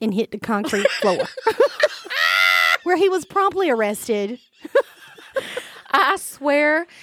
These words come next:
Speaker 2: I would almost give up, like, a month's salary to have seen that show, bitch.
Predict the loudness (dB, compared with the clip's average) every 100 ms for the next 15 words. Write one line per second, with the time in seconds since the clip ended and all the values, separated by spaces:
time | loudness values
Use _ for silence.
0 | -20 -20 _ -8 -4 -4 -4 -2 -2 -2
1 | -4 -4 -8 -8 -6 -6 -6 -8 -8 -8
2 | -8 -10 -8 -6 -4 -4 -4 -2 -2 -2
3 | 2 2 2 0 -4 -4 -8 0 2 2
4 | -2 0 0 0 -10 -14 -14